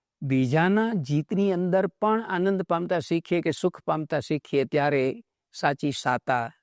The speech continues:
સાચું સુખ આપણને પ્રાપ્ત થાય છે. એટલે કે આગળની કડીમાં જેમ કહ્યું, નિરંજન ભગતે કહ્યું તેમ,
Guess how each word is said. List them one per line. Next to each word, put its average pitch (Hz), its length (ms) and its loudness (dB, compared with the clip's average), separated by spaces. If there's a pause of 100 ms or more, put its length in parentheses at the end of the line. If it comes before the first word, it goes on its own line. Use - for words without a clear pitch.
સાચું 139 440 -4
સુખ - 420 -6
આપણને 131 380 -8
પ્રાપ્ત 110 380 -4
થાય 104 300 -6
છે. - 180 -16 (600)
એટલે 175 280 2
કે 220 300 4 (600)
આગળની 180 360 4
કડીમાં 190 460 4
જેમ 185 180 0
કહ્યું, 185 280 2
નિરંજન 160 400 2
ભગતે 147 360 -2
કહ્યું 135 280 -4
તેમ, 117 300 -10